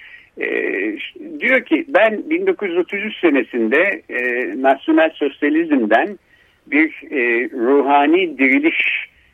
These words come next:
e, hamlesi bekliyordum ve o sebepten destek oldum. E, üstelik Batı medeniyetini komünizmin, e,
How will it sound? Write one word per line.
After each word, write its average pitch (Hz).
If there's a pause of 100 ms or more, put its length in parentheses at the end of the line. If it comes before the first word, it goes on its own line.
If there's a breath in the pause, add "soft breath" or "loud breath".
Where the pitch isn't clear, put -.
(180)
e, 104
hamlesi 113
bekliyordum 101
ve 95
o -
sebepten 107 (440)
destek -
oldum. 185 (500 loud breath)
E, -
üstelik -
Batı 170
medeniyetini 156 (120)
komünizmin, 175
e, 139